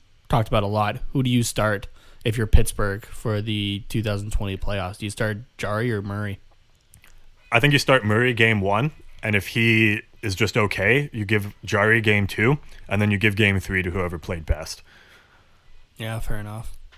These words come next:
Speaker 2: Yeah, I think you gotta give both a shot, but I think you have to start with Murray just because he is the experienced playoff guy, um,
Speaker 1: True.
Speaker 2: just from,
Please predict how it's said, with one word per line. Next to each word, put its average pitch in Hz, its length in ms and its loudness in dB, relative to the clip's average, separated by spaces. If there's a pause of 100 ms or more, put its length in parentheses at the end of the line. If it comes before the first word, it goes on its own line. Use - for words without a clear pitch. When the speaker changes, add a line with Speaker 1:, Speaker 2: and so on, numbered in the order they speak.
(360)
Speaker 2:
Yeah, 92 220 -2
I 104 80 2
think 117 140 2
you 123 60 4
gotta 120 160 8
give 110 160 2
both 110 200 6
a 101 60 -4
shot, 104 260 2
but - 100 -4
I 92 40 -2
think 98 140 -2
you 104 40 0
have 95 120 0
to 101 60 -8
start 95 240 -4
with 92 120 -6
Murray 95 280 0
just 110 180 -4
because 90 300 -6
he 95 140 -8
is 87 320 -8 (240)
the 98 200 -8
experienced 90 560 -6
playoff 87 380 -6
guy, 85 300 -8 (580)
um, 85 360 -12 (720)
Speaker 1:
True. - 160 -14
Speaker 2:
just - 200 -6
from, 90 300 -4